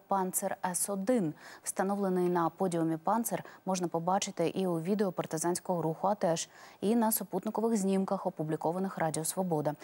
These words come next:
Однак він не допоміг відбити атаку. До речі, такі "Панцирі" розміщені також у По-, Підмосков'ї, неподалік від резиденції Путіна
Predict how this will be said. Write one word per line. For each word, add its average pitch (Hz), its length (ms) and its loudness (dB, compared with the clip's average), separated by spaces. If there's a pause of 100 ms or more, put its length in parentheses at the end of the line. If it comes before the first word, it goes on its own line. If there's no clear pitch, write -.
(280)
Однак 190 320 0
він 196 300 0
не 196 380 2
допоміг 214 720 0
відбити 170 420 -2
атаку. 156 440 0 (360)
До 196 120 4
речі, 185 220 2
такі 165 200 -2
"Панцирі" 196 500 2
розміщені 175 560 0
також 180 300 -2
у 185 200 -4
По-, 185 180 0 (100)
Підмосков'ї, 156 720 2
неподалік 156 540 -2
від 165 140 -2
резиденції 160 580 -2
Путіна 180 480 -2